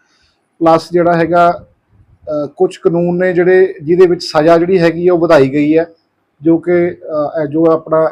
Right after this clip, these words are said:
ਐਂਟੀ ਸੋਸ਼ਲ ਐਲੀਮੈਂਟਸ ਜੋ ਇਹੋ ਜਿਹੇ ਹੈਗੇ ਆ, ਜਿਹਦੇ ਵਿੱਚ ਪਹਿਲਾਂ ਸਜ਼ਾ ਘੱਟ ਸੀਗੀ ਤੇ ਜੁਰਮ ਜਿਹੜਾ ਹੈਗਾ ਕਰਨ ਦੇ ਜੋ ਆਦੀ ਸੀਗੇ, ਉਹਨਾਂ ਵਾਸਤੇ ਇਹਦੇ 'ਚ ਜੁਰਮ ਕਈ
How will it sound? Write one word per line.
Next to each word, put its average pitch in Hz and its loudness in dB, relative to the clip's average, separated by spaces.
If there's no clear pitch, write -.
ਐਂਟੀ 151 -6
ਸੋਸ਼ਲ 156 -8
ਐਲੀਮੈਂਟਸ 151 -6
ਜੋ 151 -4
ਇਹੋ 147 -6
ਜਿਹੇ 151 -8
ਹੈਗੇ 151 -6
ਆ, 165 -4
ਜਿਹਦੇ 156 -4
ਵਿੱਚ 160 -2
ਪਹਿਲਾਂ 160 -4
ਸਜ਼ਾ 151 -2
ਘੱਟ 156 -2
ਸੀਗੀ 151 -6
ਤੇ 151 -6
ਜੁਰਮ 156 -2
ਜਿਹੜਾ 160 2
ਹੈਗਾ 156 0
ਕਰਨ 147 0
ਦੇ 151 -2
ਜੋ 160 0
ਆਦੀ 156 0
ਸੀਗੇ, 156 -2
ਉਹਨਾਂ 185 0
ਵਾਸਤੇ 170 4
ਇਹਦੇ 165 0
'ਚ 175 -8
ਜੁਰਮ 147 -4
ਕਈ 170 -2